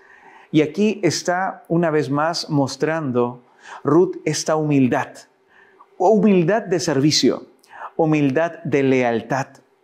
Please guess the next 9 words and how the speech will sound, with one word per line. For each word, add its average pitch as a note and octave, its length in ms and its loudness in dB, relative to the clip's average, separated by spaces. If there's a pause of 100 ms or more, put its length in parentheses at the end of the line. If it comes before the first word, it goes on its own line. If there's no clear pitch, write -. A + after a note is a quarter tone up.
(680)
humildad A2 560 -2 (760)
para A2 260 -2
servir A#2 680 0
y A2 100 -2
ayudar. F#2+ 560 -2 (680)
Pero E3+ 380 2
no F3 160 2
solamente D#3 640 0
esto, G#2 400 -4